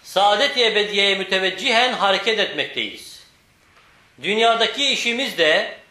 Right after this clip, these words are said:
o saadet-i ebediye yollarını temin etmekle Resul malımız olan istidatlarımızı nemalandırmaktır ve şu azim insan kervanına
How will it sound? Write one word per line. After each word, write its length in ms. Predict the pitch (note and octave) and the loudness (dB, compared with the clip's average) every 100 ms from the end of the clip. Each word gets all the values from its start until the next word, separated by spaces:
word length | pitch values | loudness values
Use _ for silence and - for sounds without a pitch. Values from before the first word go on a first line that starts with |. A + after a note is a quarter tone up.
| _ | _
o 100 | G3+ | -4
saadet-i 560 | G#3 A3+ G#3 G#3 - B3 | -2 2 2 2 0 0
ebediye 360 | G#3+ G#3 G3+ F#3+ | 0 0 0 0
yollarını 600 | F3+ E3+ E3 D#3 D3+ - | 0 0 0 0 -2 -2
temin 300 | E3+ G3+ A#3 | 0 0 -2
etmekle 840 | F3 D3+ C3+ - C3+ E3+ A#3 - - _ _ _ _ - | -2 -2 -6 0 2 2 2 -4 -18 _ _ _ _ -2
Resul 420 | A3+ B3+ - A3 | 2 2 0 -4
malımız 520 | G3+ G3+ G3 G#3 B3+ | 0 2 2 -2 -2
olan 340 | A3 G3+ F3+ G3 | 0 2 0 -4
istidatlarımızı 840 | - F3+ F3 F3 D#3+ D#3 C3 C#3 | -6 -4 -2 0 0 -2 -10 -6
nemalandırmaktır 1040 | D3 D3+ D3+ D3 C3 B2+ F#3 - B3+ C4 - - _ _ _ _ _ - | -2 0 0 -2 -4 -4 -4 -2 -2 -2 -6 -18 _ _ _ _ _ -6
ve 80 | E3+ | -4
şu 220 | A#3 B3 | 0 2
azim 360 | A3+ G3 D4+ | 2 0 -2
insan 460 | B3+ G#3+ - B3 - | -2 -4 0 0 0
kervanına 920 | A3 F#3 E3+ C#3+ B2+ C3 F3+ B3+ - | 0 2 2 0 0 2 2 2 -4